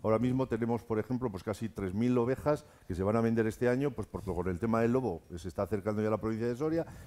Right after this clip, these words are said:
y ante el tema de los ataques, precisamente por tu zona, van a abandonar la ganadería en los próximos, en este próximo año, seguramente en la estadística se verá para el año que viene.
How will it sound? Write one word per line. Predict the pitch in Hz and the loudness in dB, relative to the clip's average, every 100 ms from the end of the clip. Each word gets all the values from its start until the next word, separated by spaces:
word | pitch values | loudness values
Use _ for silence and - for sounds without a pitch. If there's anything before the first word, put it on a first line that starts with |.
| - | -4
y | |
ante | 101 104 | -2 -2
el | 95 | 0
tema | 117 | 2
de | 120 | 4
los | 113 | 2
ataques, | 113 135 123 | 2 0 0
precisamente | 101 101 104 110 107 | -2 -2 0 0 -2
por | 104 113 | -2 -4
tu | 135 | -6
zona, | 120 156 165 - - | -2 0 0 -4 -6
van | - 117 | 0 4
a | |
abandonar | 117 117 113 113 | 4 4 4 4
la | 113 | 4
ganadería | 107 110 110 123 120 | 4 4 2 2 2
en | |
los | 113 98 | 0 -2
próximos, | 117 104 113 107 | -6 -2 -2 0
en | 101 101 | -2 -4
este | - | -4
próximo | 101 98 107 87 | -6 -6 -4 -4
año, | 78 71 | -4 -6
seguramente | 76 90 98 101 98 113 - - _ | -6 -4 -2 -2 -4 -6 -10 -20 _
en | 92 | -6
la | |
estadística | 87 95 95 98 92 | -2 -4 -2 -2 0
se | 101 | 2
verá | 104 | 2
para | 101 92 | 2 2
el | |
año | 98 101 | 2 2
que | 98 | 0
viene. | 101 85 | 0 -2